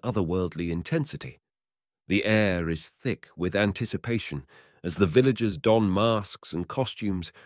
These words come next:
to ward off the spirits that are said to roam freely on this night. However, this year is different. A dark prophecy, hidden in the dusty tomes of the village library,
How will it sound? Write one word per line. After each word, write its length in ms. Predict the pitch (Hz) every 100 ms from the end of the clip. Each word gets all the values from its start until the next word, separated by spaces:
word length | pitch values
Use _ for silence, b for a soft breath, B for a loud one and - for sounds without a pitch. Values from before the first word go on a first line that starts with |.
| b b
to 80 | -
ward 380 | 101 123 143 143
off 320 | 131 113 -
the 120 | -
spirits 580 | 82 - 131 113 73 -
that 160 | - 92
are 60 |
said 280 | 87 - 98
to 100 | -
roam 480 | 80 85 101 98 90
freely 500 | 76 - 120 104 69
on 180 | 67 71
this 200 | 73 -
night. 320 | 98 90 65 - _ _ _ _ _ _ -
However, 500 | 92 95 90 65 - _ _ -
this 340 | - 127 -
year 400 | 95 90 71 69 - _ _
is 240 | 92 85 71
different. 460 | 80 - - - _ _ _ _ B B B -
A 80 |
dark 480 | 95 135 147 151 - -
prophecy, 600 | 127 110 73 - 64 - _ _ -
hidden 340 | 120 120 113
in 140 | 101
the 100 | 90
dusty 480 | 80 113 110 - 104
tomes 640 | 95 - 107 98 92 95 85
of 120 | 78
the 100 | 85
village 400 | 78 101 90 -
library, 560 | 90 87 76 69 67